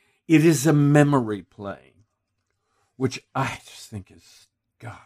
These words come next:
it's so phenomenal. The concept of writing a memory play. As soon as he says that it is in memory, and he,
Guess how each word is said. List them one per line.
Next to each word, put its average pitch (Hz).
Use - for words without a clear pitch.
it's -
so 107
phenomenal. 107
The 120
concept 135
of 113
writing 110
a 107
memory 107
play. 92
As 123
soon 226
as 202
he 170
says 139
that 135
it 147
is 151
in 131
memory, 120
and 123
he, 123